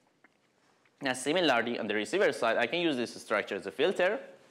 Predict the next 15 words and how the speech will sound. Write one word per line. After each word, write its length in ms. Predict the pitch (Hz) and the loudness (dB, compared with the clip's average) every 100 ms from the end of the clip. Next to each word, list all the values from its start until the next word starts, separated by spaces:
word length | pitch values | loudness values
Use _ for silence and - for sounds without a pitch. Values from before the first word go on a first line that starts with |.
| - - - - - - - | -20 -20 -20 -20 -20 -10 -2
and 120 | 180 | 2
using 200 | 170 156 | 2 2
a 40 | 131 | 2
Fourier 240 | 170 233 | 4 4
detector, 460 | 233 175 - 165 151 | 4 2 4 2 4
convert 360 | 170 156 170 | 2 4 4
these 140 | 170 151 | 4 4
optical 380 | 143 151 208 214 | 2 4 4 4
intensity 400 | 202 160 151 123 | 4 2 2 2
levels 400 | 120 127 131 135 | 2 2 0 -8
back 400 | - 139 139 - | 0 2 2 0
to 80 | |
the 40 | 131 | 0
digital 380 | 113 104 110 95 | 0 0 0 0
domain. 220 | 82 | -4